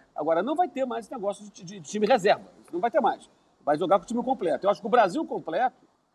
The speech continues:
mesmo sem o Neymar, é uma outra história. É o Brasil do Casemiro, é o Brasil do Thiago Silva, é o Brasil do Vinícius Júnior, é o Brasil completo inteiro.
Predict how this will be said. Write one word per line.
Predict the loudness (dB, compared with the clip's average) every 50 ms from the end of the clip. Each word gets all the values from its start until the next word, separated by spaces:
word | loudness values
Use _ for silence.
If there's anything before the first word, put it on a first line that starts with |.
| _ -10
mesmo | -6 -4 -4 -4 -4
sem | -4 -4
o | -4
Neymar, | -4 -4 -2 -2 -2 -2 -2 -4
é | -6
uma | -4 -2
outra | -2 0 0 -2 -2 -4 -4
história. | -2 0 2 2 2 0 -4 _ _ -20 _ _ _ _ _ _ _ _ _ _ -20 -20 _ -6
É | -4
o | -2
Brasil | -2 -2 -2 -2 -2
do | -4 -2
Casemiro, | -2 -2 -2 -2 -4 -4 -4 -4 -2 -2 -2
é |
o | -2
Brasil | 0 0 -2 -2 -2
do | -6 -6
Thiago | -4 -4 -6 -6
Silva, | -6 -10 -10 -8 -6 -6 -6
é |
o | -6
Brasil | -6 -6 -4 -4 -6
do | -4
Vinícius | -4 -6 -6 -8 -10 -10 -6 -2
Júnior, | -2 0 0 0 0 0 -2 -2 -6 _ _ _ _ -4
é | -2
o | 0
Brasil | 2 0 0 2 0 -2 -2 -2 -8 _ -6
completo | -4 -4 -2 0 2 2 2 2 0
inteiro. | -6 -4 0 0 0 0 0 -4